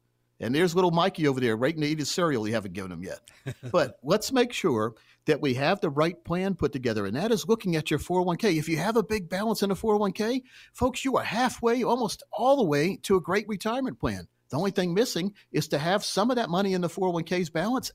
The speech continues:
Speaker 1: allocated to a lifetime income plan. And if you do have a good balance in the four oh one K, you're very much ahead of the pack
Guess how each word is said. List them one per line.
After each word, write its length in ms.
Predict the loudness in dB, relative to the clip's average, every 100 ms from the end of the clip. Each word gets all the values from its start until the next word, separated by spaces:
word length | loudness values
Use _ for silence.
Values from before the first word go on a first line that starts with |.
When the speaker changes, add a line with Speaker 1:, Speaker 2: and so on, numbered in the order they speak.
| -2
Speaker 1:
allocated 800 | 2 4 2 2 -2 -2 -6 -8 _ _ _ _
to 140 | -2 0
a 20 |
lifetime 760 | 2 2 0 -2 0 0 -2 -2
income 460 | -2 0 -2 -2
plan. 400 | -2 -6 -8 -10 -18 _ _ _
And 120 | -4 -4
if 120 | -2
you 160 | 0
do 180 | 2 2
have 140 | 2 2
a 60 |
good 200 | 0 0
balance 340 | 2 0 -2 -2
in 60 |
the 60 | -4
four 180 | 0 0
oh 40 |
one 140 | 0
K, 140 | 0 0
you're 320 | 0 0 -2 -6 -2
very 340 | 0 2 0
much 280 | 0 0 0
ahead 260 | 0 0
of 60 | 2
the 100 | -2
pack 480 | -2 -4 -4 -8